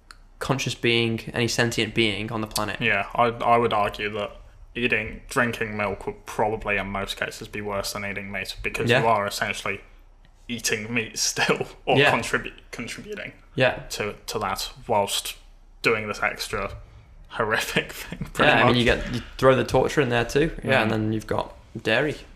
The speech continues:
Speaker 1: pretty much. So if, I mean, sim-, simple ones actually disgusting to even search up, but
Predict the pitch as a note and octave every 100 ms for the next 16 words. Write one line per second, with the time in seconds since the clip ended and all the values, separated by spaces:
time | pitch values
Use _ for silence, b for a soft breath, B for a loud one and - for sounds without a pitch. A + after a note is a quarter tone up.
0 | - - - F2 G1+ - - B B B
1 | B B B B - A2+ G#2 F2+ - -
2 | - - B2 B2+ C3+ C3 B2+ - - -
3 | - D#3 - - - A2+ A2+ A#2+ B2 -
4 | - B2+ - A2 - - A2+ - G#2+ G#2
5 | - A2 G#2 G#2+ A2+ - A#2 - - D#3